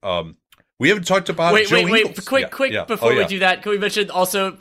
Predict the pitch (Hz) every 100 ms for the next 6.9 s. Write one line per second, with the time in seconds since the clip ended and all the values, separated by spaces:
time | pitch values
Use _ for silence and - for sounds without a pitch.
0 | 165 180 185 180 165 175 175 165 165 156
1 | 165 156 165 156 160 170 131 170 165 165
2 | 165 170 170 165 160 160 160 165 151 156
3 | 151 156 - 170 170 - 156 151 - 156
4 | 147 170 156 160 - 147 147 151 190 220
5 | 226 117 151 196 185 - 107 101 117 113
6 | 113 151 104 - - 269 277 330 180